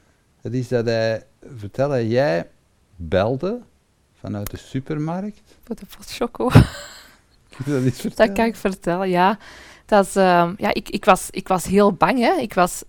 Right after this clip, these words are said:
Speaker 2: want ik zeg altijd van, ja, ehm, mensen denken ook altijd, eens dat je uit een bepaalde situatie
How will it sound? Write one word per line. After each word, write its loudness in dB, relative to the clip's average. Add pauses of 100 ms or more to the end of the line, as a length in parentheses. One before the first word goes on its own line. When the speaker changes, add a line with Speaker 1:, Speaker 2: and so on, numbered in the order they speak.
(120)
Speaker 2:
want -2
ik -8
zeg 2
altijd 4
van, 0
ja, 2 (280)
ehm, -2 (120)
mensen 0
denken 0
ook 0
altijd, 2
eens 0
dat 0
je 0
uit 0
een -2
bepaalde 2
situatie -2